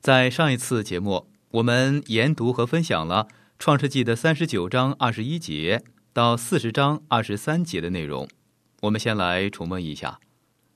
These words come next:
创世纪三十九章二十一到二十三节，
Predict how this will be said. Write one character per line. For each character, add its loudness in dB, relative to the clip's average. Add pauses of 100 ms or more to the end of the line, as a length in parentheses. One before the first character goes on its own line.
(840)
创 4
世 2
纪 4
三 2
十 0
九 -2
章 2 (100)
二 2
十 -4
一 -2
到 0
二 0
十 -4
三 -2
节， -2